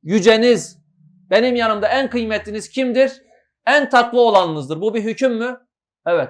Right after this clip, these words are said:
Allah'ın hükmüdür. Allah bunu beyan ediyor. Resulullah Aleyhisselatü Vesselam tasdik edip, "Irkçılık benim ayaklarımın altında." dedi mi? Dedi. Bitti. Allah'ın hükmü muhkem, apaçık bir şekilde var şimdi.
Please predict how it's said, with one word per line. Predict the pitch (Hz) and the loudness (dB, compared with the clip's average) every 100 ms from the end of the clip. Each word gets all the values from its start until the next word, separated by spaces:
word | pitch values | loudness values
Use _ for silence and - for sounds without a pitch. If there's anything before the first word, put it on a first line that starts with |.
| - | -6
Allah'ın | 160 165 160 165 156 | -6 -2 -4 -4 -14
hükmüdür. | 143 135 - - | -16 -18 -12 -6
Allah | 185 175 156 | -4 -2 -6
bunu | 160 170 | -8 -6
beyan | 160 156 131 | -4 -2 -4
ediyor. | 120 113 - 220 | -10 -8 0 2
Resulullah | 247 254 247 | 2 6 8
Aleyhisselatü | 247 240 247 240 240 | 8 6 4 0 0
Vesselam | 247 233 | -2 -2
tasdik | 240 233 233 233 | -2 -2 -2 -4
edip, | 233 220 226 - _ _ _ _ | -2 0 -2 -4 _ _ _ _
"Irkçılık | 233 233 247 233 | 2 2 0 0
benim | 233 233 | 0 0
ayaklarımın | 233 226 233 226 226 | 4 2 4 0 0
altında." | 226 220 220 233 | -2 -4 -4 -2
dedi | 226 226 | -2 0
mi? | 226 226 233 240 _ _ _ _ _ _ - | -2 -2 -6 -12 _ _ _ _ _ _ -10
Dedi. | - - _ - | -10 -14 _ -10
Bitti. | 208 - 175 127 - _ _ _ | -8 -6 -6 -6 -8 _ _ _
Allah'ın | - 190 190 185 170 156 | -2 2 4 4 2 -6
hükmü | 214 - 190 233 247 _ _ _ _ _ _ _ | -8 -8 -6 -6 -8 _ _ _ _ _ _ _
muhkem, | 196 190 240 202 120 - - | -10 -4 0 0 0 -8 -2
apaçık | 214 208 175 180 160 | 0 0 -2 -6 -12
bir | |
şekilde | 156 160 170 165 | -10 -10 -8 -6
var | 143 120 | -6 -8
şimdi. | - | -16